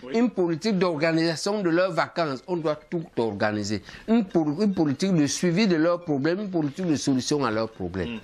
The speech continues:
Speaker 2: Ils doivent être des Camerounais à part entière. Le fait d'être à New York ou à Paris ne fait pas qu'on soit moins Camerounais. Ils doivent même pouvoir venir aux élections en tant qu'électeur et même en tant que candidat.
Speaker 1: Voter également.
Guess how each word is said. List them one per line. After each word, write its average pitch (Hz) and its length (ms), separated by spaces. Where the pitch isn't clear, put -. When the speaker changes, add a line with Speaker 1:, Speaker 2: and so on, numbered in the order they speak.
Speaker 2:
Ils 185 60
doivent 139 280
être 120 100
des 113 100
Camerounais 104 580
à 101 120
part 120 260
entière. 92 460
Le 131 140
fait 185 220
d'être 165 200
à 131 120
New 151 180
York 156 260
ou 123 40
à 117 100
Paris 107 300
ne 117 100
fait 107 140
pas 101 140
qu'on 104 180
soit 95 160
moins 90 280
Camerounais. 85 420
Ils 160 100
doivent 139 240
même 131 200
pouvoir 107 340
venir 98 340
aux 95 80
élections 82 560
en 110 60
tant 120 260
qu'électeur 104 540
et 98 120
même 104 180
en 87 60
tant 90 200
que 92 160
candidat. 82 580
Speaker 1:
Voter 131 580
également. 95 400